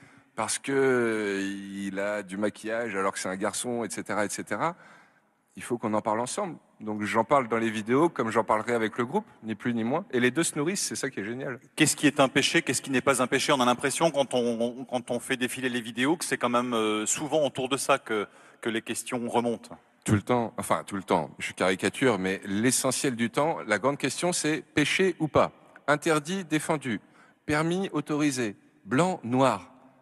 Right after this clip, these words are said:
Speaker 1: Mais la vie, elle est tellement autre. Est-ce qu'on a le droit de tuer ? Non. Imaginons-nous,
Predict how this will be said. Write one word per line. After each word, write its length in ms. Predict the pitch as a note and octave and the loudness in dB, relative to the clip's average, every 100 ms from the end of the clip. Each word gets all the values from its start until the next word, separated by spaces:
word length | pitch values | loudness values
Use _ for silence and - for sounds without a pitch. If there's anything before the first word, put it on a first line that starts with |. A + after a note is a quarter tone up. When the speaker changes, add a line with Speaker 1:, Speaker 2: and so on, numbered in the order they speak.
| _ | _
Speaker 1:
Mais 100 | G2 | -6
la 140 | G2 G#2 | -2 -2
vie, 180 | A2 B2+ | 0 -2
elle 120 | F#2 | -2
est 100 | F2+ | -4
tellement 320 | G#2+ A2+ A#2+ | -4 -2 0
autre. 300 | B2+ - - - _ _ _ - | -2 -6 -18 -20 _ _ _ -4
Est-ce 160 | C#3+ | -2
qu'on 120 | - A3 | 2 2
a 60 | |
le 60 | C#3+ | 4
droit 140 | D3 | 2
de 60 | D3 | 0
tuer ? 360 | - - F2+ E2 _ _ _ _ _ _ _ _ _ _ _ _ _ _ _ _ _ _ - | -4 -4 -6 -6 _ _ _ _ _ _ _ _ _ _ _ _ _ _ _ _ _ _ -8
Non. 240 | D3+ B2 _ _ _ _ _ _ _ _ _ _ _ _ _ | -4 -4 _ _ _ _ _ _ _ _ _ _ _ _ _
Imaginons-nous, 800 | - A2+ C3 C3+ E3 G3 B3+ A#3 | -2 2 4 4 2 4 4 2